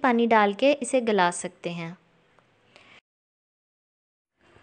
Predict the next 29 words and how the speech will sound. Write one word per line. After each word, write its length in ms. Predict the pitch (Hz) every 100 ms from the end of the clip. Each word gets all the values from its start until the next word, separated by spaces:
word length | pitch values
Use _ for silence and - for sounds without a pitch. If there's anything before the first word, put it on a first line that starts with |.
| _ _ _ _ _ _ _ _ -
और 180 | 277
जी, 220 | 294 330 330
after 440 | 262 262 - 320
forty-five 680 | 311 262 277 269 254 233 262
minutes 480 | 294 285 294 294 -
हमारी 320 | 277 233 247
मज़ेदार 560 | 247 233 226 214 208 233
सी 200 | - 285
बीफ 280 | 233 226 -
कढ़ाई 440 | 254 240 226 240 247
तैयार 440 | 247 214 190 190 220
है। 320 | - 269 277 - - - -
दो 180 | 247 269
से 160 | 359
तीन 260 | 359 320 294
मिनट 300 | 294 285 285
के 120 | 294
लिए 200 | 277 277
हम 200 | 285 262
इसे 160 | 254 277
अच्छे 300 | - 233 277
से 160 | 269 269
भून 300 | 233 233 226
लेंगे 440 | 262 277 269 285 285
ताकि 280 | 247 226
मसाला 480 | 247 247 254 220 220
यकजान 640 | 226 220 220 - 190 190 247
हो 160 | 294
जाए। 340 | 269 285 285